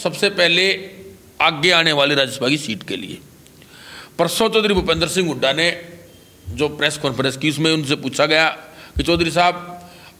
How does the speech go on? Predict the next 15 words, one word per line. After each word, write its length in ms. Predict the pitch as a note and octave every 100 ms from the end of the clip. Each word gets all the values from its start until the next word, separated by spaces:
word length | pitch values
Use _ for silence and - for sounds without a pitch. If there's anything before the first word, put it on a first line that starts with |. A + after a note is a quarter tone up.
| -
अप्रैल 400 | - F3+ F#3 F#3+
में 200 | F#3 F3
जो 140 | D#3
है, 380 | C#3+ D3+ - - B2+
मार्च 260 | D3 E3+ D#3
में 200 | E3 D#3
टर्नओवर 480 | D#3 D3+ D3 D3
खत्म 100 | C3+
हो 120 | B2+ A#2
रहा 180 | A#2
है 60 | C3
हमारी 180 | C3 C3
शैलजा 380 | A#2 G#2 G2+ A2
का, 380 | C#3 C#3+ - - - - - - - - - - - -
और 260 | E3+ G#3+ A3+